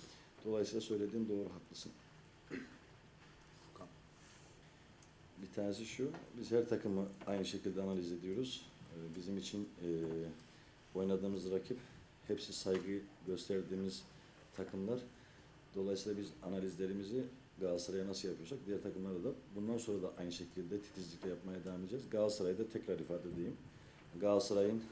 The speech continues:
Speaker 1: e, üç senedir, e, bir oyun şablonu, oyun ritmi var. Bu oyun ritmini az önce ifade ettim zaten.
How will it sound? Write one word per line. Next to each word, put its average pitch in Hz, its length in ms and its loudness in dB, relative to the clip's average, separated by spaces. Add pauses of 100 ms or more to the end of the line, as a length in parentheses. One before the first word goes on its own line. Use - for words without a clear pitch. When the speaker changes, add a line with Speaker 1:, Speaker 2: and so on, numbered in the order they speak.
(260)
Speaker 1:
e, 78 60 -6 (1160)
üç - 140 0
senedir, 92 540 6 (240)
e, 78 380 4
bir 98 160 2
oyun 98 200 6
şablonu, 113 560 2 (280)
oyun 101 260 4
ritmi 110 280 4
var. 117 180 8 (160)
Bu 110 100 4
oyun 101 160 4
ritmini 98 280 2
az 98 140 4
önce 98 140 0
ifade 98 300 4
ettim 92 220 0
zaten. 85 280 0